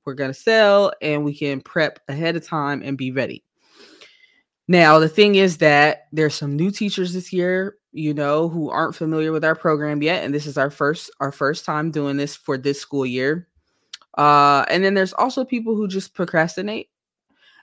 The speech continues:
There's also people who,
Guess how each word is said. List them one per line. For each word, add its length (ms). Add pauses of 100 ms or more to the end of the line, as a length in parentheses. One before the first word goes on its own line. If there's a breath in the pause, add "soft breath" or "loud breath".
There's 220
also 480
people 540
who, 840